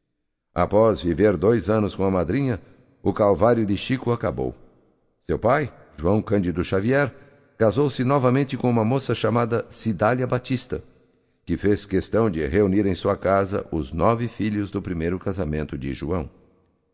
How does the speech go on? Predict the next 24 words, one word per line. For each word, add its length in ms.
Assim, 420
o 80
menino 340
Chico 380
conseguiu 440
livrar-se 580
dos 200
maus 280
tratos 460
que 120
sua 180
madrinha 400
lhe 100
impusera, 640
mas 380
continuou 680
a 60
ter 220
de 140
conviver 540
com 120
as 140
dificuldades 720
financeiras. 800